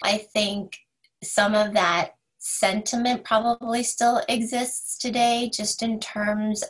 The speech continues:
of people having difficulty finding commonalities. What do we have in common versus what do we not have in common? I think oftentimes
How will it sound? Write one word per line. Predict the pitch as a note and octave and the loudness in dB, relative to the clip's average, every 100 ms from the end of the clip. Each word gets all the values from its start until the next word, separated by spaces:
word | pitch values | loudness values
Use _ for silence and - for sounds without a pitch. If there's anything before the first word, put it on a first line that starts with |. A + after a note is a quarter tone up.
| - | -2
of | F#3+ F3+ F3+ - | 0 0 -2 -6
people | - B3 A3+ A3 G#3+ G#3+ - | -4 2 6 8 8 6 0
having | - G3+ G#3+ G#3 | -2 -2 0 0
difficulty | F#3 F#3 G3+ - G3 G3+ G#3+ G3+ G3+ G3+ | -2 0 -2 -2 -4 -4 -6 -4 -4 -6
finding | - F3 F#3 G3 G#3 | -2 0 0 -4 -4
commonalities. | - A3 A#3 A#3 A#3+ B3 B3 B3 B3+ - - _ _ | 0 2 4 6 6 4 0 -2 -4 -10 -16 _ _
What | F3 G3 | 2 4
do | A#3+ | 4
we | B3+ B3+ | 0 0
have | A#3 A3 A3 | 2 2 2
in | A3+ | 0
common | - A#3+ A#3+ A#3+ A#3+ B3 B3 - - | 0 2 4 6 6 4 -2 -4 2
versus | G#3 - G3 F#3 | 2 2 -2 -2
what | F#3+ | -2
do | F#3+ | 0
we | F3+ F#3 F3 - - | -2 -4 -4 -8 -4
not | E3+ F3 - | -2 -2 -2
have | G#3 G#3+ | 0 0
in | A3 | 0
common? | - A3+ A3 A3 A3 A3 - - - - | 0 0 4 2 2 -2 -8 -18 -18 -4
I | F#3 | -2
think | - G#3+ F#3 E3+ - - | 0 -2 -2 -6 -8 -2
oftentimes | F3 - F#3+ F#3+ - E3+ F3+ F3 | 0 0 -4 -4 -6 -4 -4 -6